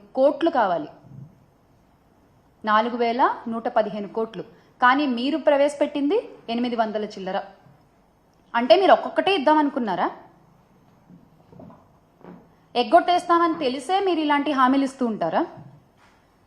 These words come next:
"ఏం అడగరులే, ఏం పట్టించుకోరులే" అని చెప్పి. అలాగే,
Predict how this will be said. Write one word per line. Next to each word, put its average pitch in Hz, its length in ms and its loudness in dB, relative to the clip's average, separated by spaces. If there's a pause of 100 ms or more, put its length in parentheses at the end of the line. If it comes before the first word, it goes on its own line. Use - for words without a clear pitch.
(380)
"ఏం 269 180 2
అడగరులే, 247 720 0 (440)
ఏం 254 140 0
పట్టించుకోరులే" 247 720 0
అని 202 180 -4
చెప్పి. 294 300 -6 (1700)
అలాగే, 370 680 2